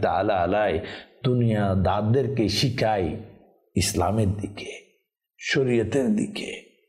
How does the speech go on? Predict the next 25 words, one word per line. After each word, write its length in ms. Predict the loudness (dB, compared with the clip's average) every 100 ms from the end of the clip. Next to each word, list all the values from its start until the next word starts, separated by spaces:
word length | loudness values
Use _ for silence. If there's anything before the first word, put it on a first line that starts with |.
| _ _ _ _ _ _ _ -10
আল্লাহ 220 | -2 0
বুঝার 280 | 2 2 0
তৌফিক 420 | 0 -4 -4 -6
দান 120 | -8
করুন। 360 | -10 -16 -20 -20 -20 _ -20 -20 -20 _ _ _ _ _ _ _
নিজের 320 | 2 2 2 2
দেহরক্ষী 680 | 0 0 0 -2 -2 -2 -4 -8 -18 -14 -2
কেউ 140 | 0
থাকতে 420 | 0 -2 -4 -2
চাচ্ছে, 640 | 0 -2 -4 -2 -2 -2 -8 -14 -20 _ _ _ _ _ -2
তিনশো, 340 | 2 4 2
তিনশো, 360 | 2 2 4 2
ছয়শো 500 | 0 -2 -2 -2 -4
তাদেরকে 540 | -2 0 0 0 0
বিদায় 320 | 0 2 0
করলেন, 500 | 0 -2 -2 -2 -4 -4 -14 -12
আর 140 | -6 -4
নিজের 340 | 0 0 0 0
পছন্দওয়ালা 760 | -2 -2 0 2 2 2 2 0
বন্দাকে 560 | 0 0 0 -2 -2
নিলেন। 460 | -4 -2 0 0 -2 -8 -10
আর 120 | -6 -6 -4
তার 220 | -4 -2
গুণ 480 | 0 2 4 2 2
কি? 460 | 2 2 -2 -8